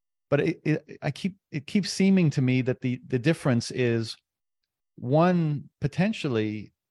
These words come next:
their ego is restraining them from submitting themselves to that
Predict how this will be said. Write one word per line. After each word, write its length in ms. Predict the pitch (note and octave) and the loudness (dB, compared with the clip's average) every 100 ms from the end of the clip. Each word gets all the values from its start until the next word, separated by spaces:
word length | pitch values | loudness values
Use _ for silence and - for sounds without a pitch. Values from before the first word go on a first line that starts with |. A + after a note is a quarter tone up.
| _ | _
their 180 | C3 B2+ | 0 0
ego 560 | A#2 A#2+ D#3 D#3 C#3+ C3 | 0 -4 -2 2 2 2
is 160 | B2 | 2
restraining 680 | A#2 A2 - B2+ C#3 C3+ A#2+ | -2 -6 -4 0 2 2 2
them 180 | A2 A2 | 0 -2
from 240 | - A2+ | -4 -8
submitting 560 | - A2 G#2 C3+ D3+ A#2 | -4 -4 0 2 2 0
themselves 500 | G#2+ - G#2+ G2 - | -2 -2 -2 -2 -4
to 180 | - A2+ | -4 -2
that 340 | G#2+ G#2+ G2 | 0 0 -2